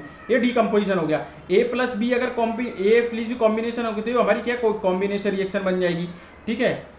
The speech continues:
ये हो गया। तो ये, ये भी क्या हो जाएगा, हमारा decomposition रिएक्शन हो गया, और ये क्या हो जाएगा, हमारा combination reaction का एग्जांपल दे जाएंगे। और क्या होता है, displacement, double displacement, इस तरीके से रिएक्शन भी और भी बन जाती हैं। आगे बढ़ते हैं,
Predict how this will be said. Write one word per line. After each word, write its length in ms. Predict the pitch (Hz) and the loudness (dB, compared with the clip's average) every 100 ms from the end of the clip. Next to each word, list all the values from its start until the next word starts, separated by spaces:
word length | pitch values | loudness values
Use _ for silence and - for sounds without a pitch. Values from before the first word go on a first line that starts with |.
| - | -8
ये 80 | 165 | 0
हो 100 | 190 | 0
गया। 120 | 175 | 2
तो 140 | 170 220 | 0 0
ये, 460 | 151 175 214 214 - | 0 4 4 4 2
ये 160 | 180 | 2
भी 200 | 208 240 | 2 0
क्या 140 | 247 240 | 0 2
हो 80 | 220 | 2
जाएगा, 180 | 220 | 2
हमारा 200 | 220 214 | 0 0
decomposition 640 | 233 208 208 202 202 190 196 | 0 0 0 2 2 2 0
रिएक्शन 300 | 180 180 175 | 0 -2 -2
हो 140 | 160 | -2
गया, 180 | 156 156 | 0 0
और 160 | 151 170 | 0 0
ये 200 | 170 214 | 2 0
क्या 200 | 220 226 | 2 2
हो 80 | |
जाएगा, 200 | 214 220 | 2 0
हमारा 240 | 226 202 240 | 0 0 0
combination 460 | 208 196 208 208 | -2 -2 -2 -2
reaction 380 | 208 208 202 208 | -2 -2 -2 -2
का 80 | 208 | -2
एग्जांपल 320 | 185 196 196 | -2 -2 -2
दे 160 | 196 190 | -2 -2
जाएंगे। 320 | 196 190 190 - - - - | -4 -4 -8 -12 -20 -16 0
और 440 | 165 190 190 190 | 2 2 0 0
क्या 120 | 196 202 | 4 4
होता 200 | 202 226 | 6 2
है, 80 | |
displacement, 560 | 185 185 214 208 214 208 | 2 0 0 -2 -2 2
double 180 | 196 202 | 2 2
displacement, 640 | 196 190 196 196 202 196 | 2 -2 -2 -4 -2 -4
इस 140 | 185 | -4
तरीके 220 | 190 185 190 | -4 -4 -4
से 120 | 190 | -2
रिएक्शन 300 | 185 185 185 | -2 -2 0
भी 140 | 185 | 2
और 200 | 190 175 | 2 2
भी 160 | 180 185 | 0 -2
बन 60 | |
जाती 300 | 175 170 170 | 0 0 -2
हैं। 180 | 180 - - - - | -6 -8 -16 -20 -6
आगे 180 | 160 165 | 0 2
बढ़ते 300 | 185 180 180 | 2 2 0
हैं, 220 | 180 - | -2 -4